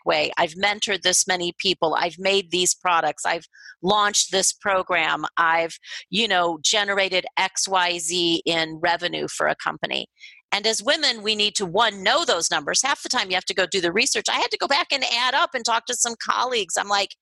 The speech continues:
"Okay, so how many controls have I had over how many years?" And, like, you know, I had to do that to even figure out my numbers. You gotta know your numbers and you gotta be comfortable saying your numbers.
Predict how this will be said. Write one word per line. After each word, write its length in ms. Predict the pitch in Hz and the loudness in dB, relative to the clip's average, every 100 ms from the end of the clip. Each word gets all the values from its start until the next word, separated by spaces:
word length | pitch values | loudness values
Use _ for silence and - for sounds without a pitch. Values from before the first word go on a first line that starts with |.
| - - - _ - | -20 -20 -20 _ -4
"Okay, 220 | 254 339 | 0 -2
so 200 | - 262 | 0 -2
how 200 | 262 277 | 2 0
many 240 | 285 285 269 | 2 -2 -2
controls 420 | 277 285 262 269 | -2 2 2 2
have 100 | 254 | 2
I 120 | 247 | 0
had 300 | 262 247 240 | 2 2 0
over 200 | 226 233 | -2 -2
how 140 | 247 | -2
many 240 | 247 240 233 | -2 -2 2
years?" 360 | 226 233 233 | 4 4 4
And, 120 | 226 220 | 0 0
like, 160 | 208 - _ - - - - | -2 -6 _ -20 -20 -20 -4
you 140 | 226 262 | 0 4
know, 200 | 240 226 | 4 4
I 160 | 220 | 4
had 180 | 254 208 | 2 0
to 120 | 208 | -2
do 200 | 196 320 | 0 2
that 200 | 349 226 | 2 2
to 60 | 254 | 0
even 220 | 240 233 | 0 -2
figure 300 | - 226 214 | -2 0 2
out 200 | 202 220 | 2 2
my 140 | 190 180 | 0 0
numbers. 320 | 160 156 214 | -2 0 2
You 60 | |
gotta 180 | 233 202 | 2 2
know 200 | 240 302 | 2 4
your 120 | 262 | 4
numbers 400 | 185 175 170 170 - | 2 2 0 -2 -2
and 120 | 202 | 0
you 40 | |
gotta 140 | 185 165 | 0 -4
be 80 | |
comfortable 380 | - 156 - - | -6 -6 -4 -2
saying 280 | - - 113 | 0 0 -2
your 100 | - | -8
numbers. 480 | - - - - - | -12 -12 -2 -2 -2